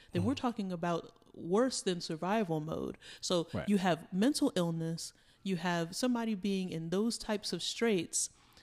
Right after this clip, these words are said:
Speaker 1: Yes, the ten-inch kitchen knife. Either way,
Speaker 2: Mm.
Speaker 1: does shooting her with a shotgun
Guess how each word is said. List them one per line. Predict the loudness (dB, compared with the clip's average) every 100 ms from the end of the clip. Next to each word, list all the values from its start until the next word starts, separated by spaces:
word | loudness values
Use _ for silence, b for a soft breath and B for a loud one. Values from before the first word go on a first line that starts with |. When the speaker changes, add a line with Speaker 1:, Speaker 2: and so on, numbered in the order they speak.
| b -2
Speaker 1:
Yes, | 0 0 0
the | -2
ten-inch | 2 0 0 -2 -2
kitchen | -4 -4 -4
knife. | -4 -4 -6 -14 -20 0
Either | 4 6 6
way, | 4 4 2 0 -4 B B -6
Speaker 2:
Mm. | -2
Speaker 1:
does | 2 2 0 -4
shooting | -6 2 4 4 4
her | 4 2 4
with | 2 2
a | -2
shotgun | -2 -4 -6 -6 -2 0 0 -2 -6